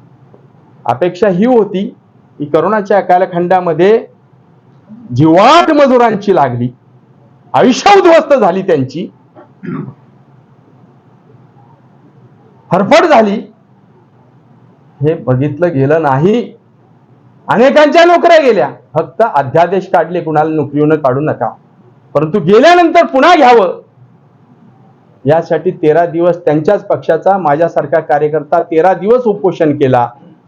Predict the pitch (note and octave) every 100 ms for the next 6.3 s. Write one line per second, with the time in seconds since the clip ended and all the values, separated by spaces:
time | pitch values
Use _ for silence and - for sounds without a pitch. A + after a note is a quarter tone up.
0 | - C3 D3+ D3+ F#3 G3 C3 A2+ A2+ A#2+
1 | A2+ F#2 - _ _ _ _ - _ B2
2 | - _ _ _ _ _ _ _ _ _
3 | _ _ _ _ C#3 C#3 E3 D#3 D3+ E3+
4 | D#3+ D#3+ G3 F#3+ - _ _ _ _ _
5 | _ _ _ _ - C#3+ F3+ G#3 G#3 G#3
6 | A#3 A3+